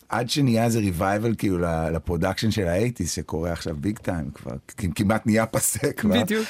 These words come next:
Speaker 1: אז, אמ, לא נגעו בסגנון, כאילו, את יודעת, שנים, זה היה ממש, כאילו, no, no, אוקיי? נגיד כל הניינטיז והטו ת'אוסנד וזה.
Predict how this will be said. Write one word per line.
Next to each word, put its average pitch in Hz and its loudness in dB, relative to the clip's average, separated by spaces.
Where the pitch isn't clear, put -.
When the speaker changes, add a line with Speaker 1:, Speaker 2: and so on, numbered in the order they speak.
Speaker 1:
אז, 101 0
אמ, 95 4
לא 113 4
נגעו 123 2
בסגנון, 95 2
כאילו, 82 0
את 80 -2
יודעת, 87 -2
שנים, 104 2
זה 82 2
היה 92 2
ממש, 95 2
כאילו, 85 -2
no, 82 2
no, 65 -10
אוקיי? 90 -6
נגיד 82 -2
כל 90 -2
הניינטיז 80 -2
והטו 78 -4
ת'אוסנד 73 -8
וזה. 71 -10